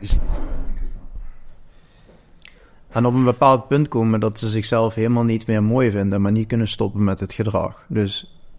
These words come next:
anorexia is veel meer dan alleen het, eh, uiterlijke. Terwijl bij muskeldysmorphia of bodydysmorphia, hoe we het vandaag benoemen,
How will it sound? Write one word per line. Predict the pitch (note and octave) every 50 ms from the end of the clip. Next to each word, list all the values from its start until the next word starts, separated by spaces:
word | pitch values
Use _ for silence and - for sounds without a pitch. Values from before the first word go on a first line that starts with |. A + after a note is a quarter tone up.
| - - - -
anorexia | - A2+ G#2+ G#2+ G2 G#2+ G#2+ - - A2 G2 F#2+ F#2+
is | - G2+ F#2+ F#2 - - - - - -
veel | - - - A2 A2
meer | A2 G#2+ G#2
dan | G2+ G#2 G2+
alleen | G2+ G2+ G2 G#2+ G#2 G2
het, | G2+ G2+ - - - - - - -
eh, | - G#2 G#2 G2+ G#2 -
uiterlijke. | - - A#2 C3 C#3 D3 C#3+ D3+ D3+ - F#3 A#3 - - - - - - - - - - -
Terwijl | - A2 G#2 G#2+ G#2+ G#2 G#2 G#2 G2+
bij | G#2 G#2 G2+ G2+ G#2 G2+ G2+ G#2 - - - - - - - -
muskeldysmorphia | - F#2 G#2 G#2 - - A2+ G#2+ A2 G#2+ - A#2 A2 A2 G#2 G#2 - A#2+ A2+ G#2+ G#2+
of | A2 G#2 - -
bodydysmorphia, | - - A#2+ G#2+ A2 A#2 G#2+ - - A2 G#2+ G#2+ - A2+ G#2+
hoe | G#2 G#2
we | G#2+
het | A2 -
vandaag | - A2 G#2 G#2 G2+ A2+ G2+
benoemen, | G2+ A2 A2 A2+ A#2 B2 B2+ D3 G3+